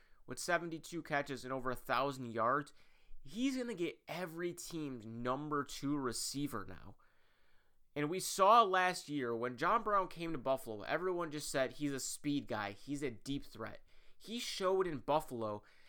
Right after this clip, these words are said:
that he's not just a deep guy. He can run the short intermediate routes. He can run comebacks. He can run goes. He can run screens. He can even throw the ball.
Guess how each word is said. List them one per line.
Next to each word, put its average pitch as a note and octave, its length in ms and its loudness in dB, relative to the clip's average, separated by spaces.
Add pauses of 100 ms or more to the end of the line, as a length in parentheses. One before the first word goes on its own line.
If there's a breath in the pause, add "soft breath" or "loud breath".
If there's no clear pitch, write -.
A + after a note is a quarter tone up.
(120 soft breath)
that C#3 100 -4
he's G#3+ 240 4
not D#3+ 380 4
just D#3 240 -4
a A#2+ 100 -4
deep C3+ 300 -8
guy. G#2+ 160 -2
He - 180 -10
can F#3 320 -2
run D#3 280 2
the C3 80 -2
short D#3 320 -4
intermediate C#3 640 -2
routes. G#2 320 -10 (240 soft breath)
He E3+ 160 -10
can D#3+ 220 -2
run D#3 220 2
comebacks. A2+ 560 -2
He C#3+ 100 -4
can C#3+ 220 -4
run C#3+ 300 2
goes. G#2 360 -4 (180 soft breath)
He D3 140 -6
can C#3+ 160 -2
run D#3+ 240 0
screens. A#2+ 440 -8
He E3+ 100 -10
can G3+ 120 -8
even G3 220 -4
throw G#3+ 380 2
the G#3 100 0
ball. B2 340 2